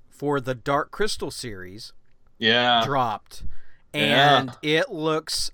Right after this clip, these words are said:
Speaker 1: amazing. <laughs>
Speaker 2: Yeah, it does.
Speaker 1: Because it's, it is Muppets, but,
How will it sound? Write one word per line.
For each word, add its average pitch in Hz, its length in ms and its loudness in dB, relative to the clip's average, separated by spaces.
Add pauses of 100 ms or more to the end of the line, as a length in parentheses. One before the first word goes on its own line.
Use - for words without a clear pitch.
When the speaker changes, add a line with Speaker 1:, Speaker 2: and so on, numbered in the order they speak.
(220)
Speaker 1:
amazing. 110 760 -6 (260)
<laughs> - 140 -4 (580)
Speaker 2:
Yeah, 117 140 0
it 80 80 -6
does. 98 100 -4
Speaker 1:
Because 147 480 0
it's, 147 340 -4
it 156 220 0
is 180 260 0
Muppets, 208 640 0 (520)
but, 135 120 -6